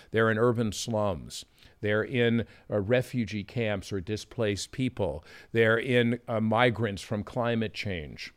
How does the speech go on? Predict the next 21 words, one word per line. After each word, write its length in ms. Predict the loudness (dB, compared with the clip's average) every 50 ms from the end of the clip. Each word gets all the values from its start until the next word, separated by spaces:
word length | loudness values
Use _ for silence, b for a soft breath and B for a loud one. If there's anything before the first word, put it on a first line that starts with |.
| _ B B B B B B B
And 80 | -6 0
so 140 | 2 2 2
the 80 | 2
challenge 560 | 0 0 0 2 2 2 2 2 0 0 0
is, 220 | 2 2 2 0 -2 -8
how 240 | -6 -2 0 0
do 60 | 2 0
we 200 | 0 -2 -2 -2
reach 380 | -4 -4 -6 -6 -8 -10 -8
them? 260 | -6 -6 -6 -6 -6
And 140 | -4 -4 -2
we 80 | -2 -4
can't 360 | -4 -2 -2 0 -2 -2 -4
use 180 | -6 -6 -6 -8
the 80 | -10 -10
same 280 | -8 -6 -6 -6 -6
mechanisms. 720 | -6 -8 -8 -6 -6 -6 -6 -6 -8 -12 -14 -16 -16 -20 -20 B B B B
So 180 | B 4 4 4
this 420 | 4 4 4 4 4 4 4 0
is 180 | -2 -4 -2 0
where 380 | 2 4 6 6 8 6 6